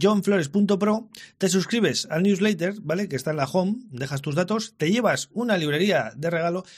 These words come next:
y el domingo, ya te aviso yo, te voy a mandar el, <laughs> el vídeo de la semana y todo, todo el contenido. Entonces,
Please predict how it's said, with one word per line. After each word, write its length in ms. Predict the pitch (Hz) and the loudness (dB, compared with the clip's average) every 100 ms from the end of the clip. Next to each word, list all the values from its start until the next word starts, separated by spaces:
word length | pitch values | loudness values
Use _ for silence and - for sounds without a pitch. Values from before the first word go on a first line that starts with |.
| - | -12
y 300 | 156 180 214 - | -4 -2 -2 -6
el 140 | 147 | -4
domingo, 340 | 147 170 180 190 | -2 0 0 2
ya 140 | 175 | 2
te 80 | 165 | 2
aviso 260 | 170 180 175 | 0 2 2
yo, 260 | 190 202 - - - - _ | 2 0 -8 -20 -20 -20 _
te 120 | 156 | -2
voy 140 | 147 165 | 2 2
a 60 | |
mandar 440 | 165 165 175 135 135 | 0 0 2 0 -2
el, 260 | 131 135 | -4 0
<laughs> 560 | 117 - 139 196 208 170 | 2 2 2 -6 -10 -4
el 140 | 160 | 0
vídeo 340 | 156 175 185 180 | 2 4 4 4
de 80 | |
la 100 | 180 | 2
semana 420 | 175 202 208 226 269 - | 4 4 4 2 -2 -4
y 360 | 180 185 196 | -2 -2 -4
todo, 540 | - 175 170 170 156 139 | -2 2 4 4 2 -4
todo 260 | 139 160 151 | -4 -2 -2
el 100 | 131 | -4
contenido. 460 | 127 113 107 101 | -6 -6 -8 -8
Entonces, 400 | 107 165 175 170 | -6 -2 -2 -2